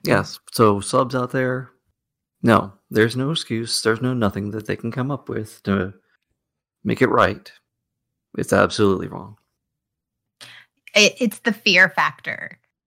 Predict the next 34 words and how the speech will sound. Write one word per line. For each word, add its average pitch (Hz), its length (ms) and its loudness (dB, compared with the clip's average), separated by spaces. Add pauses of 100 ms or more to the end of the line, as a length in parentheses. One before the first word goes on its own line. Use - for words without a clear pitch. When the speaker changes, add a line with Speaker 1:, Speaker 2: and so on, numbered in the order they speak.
(160)
Speaker 2:
Like, 185 360 2
there's 240 300 4
submitting, 185 880 0
which 190 280 -6
we 196 200 -4
discussed - 720 -2
in 170 240 -8
our 165 340 -2
dub 156 300 -4
so-, - 160 -10 (140)
uh, 156 160 -8 (560)
Dom 165 300 6
<laughs> - 0 -
sub 151 480 -2
episode 156 720 -2
of 156 400 2 (100)
where, 160 720 2
you 175 220 -6
know, 151 300 -8 (120)
the 185 160 0
sub 202 280 2
actually 160 420 -2
has 147 220 0
all 131 120 -4
the 147 100 -12
power, - 580 -8 (640)
you 165 120 -2
know, 151 240 2
and 160 280 -2
you 170 200 -4
are 165 140 4
giving 160 760 -4 (720)
that 151 260 4
power. 170 560 -2